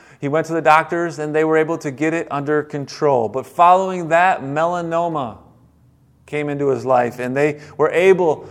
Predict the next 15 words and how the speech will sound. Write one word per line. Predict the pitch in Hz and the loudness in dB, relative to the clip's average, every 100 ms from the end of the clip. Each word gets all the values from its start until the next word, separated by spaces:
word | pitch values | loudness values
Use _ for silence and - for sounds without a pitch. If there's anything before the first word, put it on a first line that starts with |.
| - | -20
to | - 151 143 - - | -6 -2 -2 -6 -2
work | 147 190 185 | 0 0 -2
through | - 170 175 | -6 0 0
that. | 156 165 165 120 - - - - - - | 4 6 6 4 -4 -14 -18 -20 -20 0
Then | 170 214 185 151 - - | 4 4 2 -6 -12 -2
he | 175 | 0
had | 185 180 | 2 2
heart | 156 190 202 - | 2 2 2 0
trouble | - 165 156 | 0 0 0
and | 156 165 | -2 -4
had | 170 180 | -2 -2
to | |
have | 175 170 127 | 0 -2 -2
bypass | 160 175 196 185 180 170 165 | 0 0 0 -4 -2 -2 -4
surgery. | - 156 147 113 110 98 | -8 -6 -6 -6 -10 -10